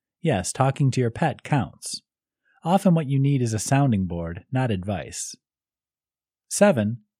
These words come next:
relaxation techniques. There are many ways to employ relaxation: yoga, meditation, or physical exercise. These techniques get you out of your head and into your body,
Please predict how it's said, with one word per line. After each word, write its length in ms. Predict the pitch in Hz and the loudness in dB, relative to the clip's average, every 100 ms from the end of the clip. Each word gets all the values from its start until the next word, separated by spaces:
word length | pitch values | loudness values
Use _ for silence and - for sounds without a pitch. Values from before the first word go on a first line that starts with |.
| _ _ - | _ _ 0
relaxation 720 | 175 180 175 - 190 - 101 | 2 4 2 2 2 2 0
techniques. 640 | 87 - - - - - _ _ _ _ _ _ - | -4 -8 -14 -12 -12 -12 _ _ _ _ _ _ -2
There 120 | 151 | 2
are 20 | |
many 200 | 180 220 | 6 6
ways 280 | 190 180 165 | 6 4 4
to 120 | - | 2
employ 440 | 135 127 156 123 107 | 0 2 4 4 4
relaxation: 840 | 113 110 104 - 107 - - - _ _ _ _ | 2 0 0 -2 -2 -2 -8 -16 _ _ _ _
yoga, 380 | 135 165 175 170 | 2 6 6 6
meditation, 600 | 143 147 - 139 - 131 | 4 2 2 0 2 0
or 60 | |
physical 360 | 104 135 127 123 | 2 0 0 0
exercise. 760 | 107 - 92 85 71 - - - _ _ _ _ _ | -2 -4 -8 -8 -10 -12 -14 -14 _ _ _ _ _
These 160 | 170 170 | 0 4
techniques 480 | 185 - 175 - | 4 4 2 0
get 200 | - 143 | 0 2
you 100 | 135 | 2
out 140 | 120 156 | 2 2
of 100 | 165 | 4
your 120 | 156 | 2
head 200 | 139 127 | 2 2
and 120 | 104 | 2
into 280 | 117 131 - | 2 0 2
your 120 | 117 | 0
body, 420 | 101 90 78 73 | 2 0 -4 -10